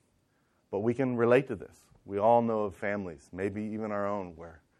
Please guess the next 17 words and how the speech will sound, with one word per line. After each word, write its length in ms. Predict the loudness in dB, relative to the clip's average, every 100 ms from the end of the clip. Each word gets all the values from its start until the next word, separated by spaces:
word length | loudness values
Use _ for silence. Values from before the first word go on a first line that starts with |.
| _ _ _
we 160 | -10 -8
see 520 | -8 -2 0 0 -2
there's 240 | -4 -8
certain 300 | 4 4 4
sins. 420 | -4 -4 -4 -4
Is 120 | -8 -8
it 120 | -8 -4
alcoholism? 920 | -2 0 0 2 2 0 -4 -10 -14 _ _ _ _ _ _ _ _ _
Is 140 | -10 -8
it 120 | -8
loss 440 | -6 0 2 2
of 140 | -4 -8
temper? 540 | -2 -2 2 0 0 -10 _ _ _ _ _ _ _ _ _
Poor 200 | 2 2
use 300 | 2 -4 -6
of 120 | -10
finances? 880 | 0 4 4 4 0 -2 -4 -4 -10